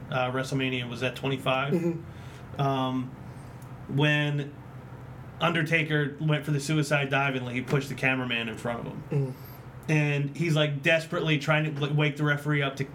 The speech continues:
Speaker 1: give him the ten count so he could win by count out. That's what this reminded me of, him desperately calling a referee to come down to make the three count. And, of course, Cena kicks out at two. Uh, H B K kicks out of the F U. Uh, he gets to the rope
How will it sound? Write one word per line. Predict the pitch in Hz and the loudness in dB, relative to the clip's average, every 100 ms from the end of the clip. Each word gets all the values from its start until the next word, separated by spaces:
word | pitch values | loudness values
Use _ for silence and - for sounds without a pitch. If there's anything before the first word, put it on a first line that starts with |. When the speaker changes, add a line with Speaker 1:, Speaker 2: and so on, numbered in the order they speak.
| - | -8
Speaker 1:
give | - 135 | 0 2
him | 135 | 2
the | 127 | -2
ten | - 147 | 0 0
count | 139 131 120 | 0 -2 0
so | 127 | -2
he | |
could | 127 | 0
win | 127 | -2
by | 123 117 | 0 -2
count | - 135 131 | -2 -2 -2
out. | 117 107 - - - - - - - | -2 -4 -8 -14 -14 -14 -14 -8 2
That's | 165 | 2
what | 170 | 4
this | 165 165 | 0 2
reminded | 160 156 147 | 2 4 4
me | 135 | 0
of, | 135 | 2
him | 143 | 0
desperately | 147 151 151 151 151 135 | 4 2 2 0 0 0
calling | 147 151 151 | 2 4 4
a | 139 | 2
referee | 143 143 147 | 0 2 2
to | 139 | 2
come | 147 139 | 0 0
down | 131 123 123 | 2 0 -2
to | 127 | -2
make | 131 127 | 0 0
the | 135 | -2
three | 139 165 156 | 0 0 2
count. | 143 131 127 - - - - - | 0 0 -4 -10 -14 -14 -12 -4
And, | |
of | 127 | -4
course, | - 156 151 | 0 2 2
Cena | - 147 135 | 2 0 2
kicks | 143 135 | -2 0
out | 143 123 | 0 0
at | 117 | 0
two. | - 214 226 226 214 - - - - - | 4 6 6 4 2 -4 -14 -16 -14 -4
Uh, | - 156 156 156 | 2 4 4 2
H | 165 160 | 0 2
B | 180 | 0
K | 151 160 | 2 2
kicks | 156 165 151 | 2 0 0
out | 156 143 | 2 2
of | 139 | 2
the | 135 | 0
F | 131 127 | 0 0
U. | 156 170 175 170 160 - - - - - - | 0 2 2 0 -2 -6 -14 -14 -14 -14 -2
Uh, | 147 143 143 135 131 | 2 2 2 0 0
he | 151 | 2
gets | 160 156 | 2 0
to | 160 | 2
the | 156 | 2
rope | 139 160 185 - | 4 2 2 -2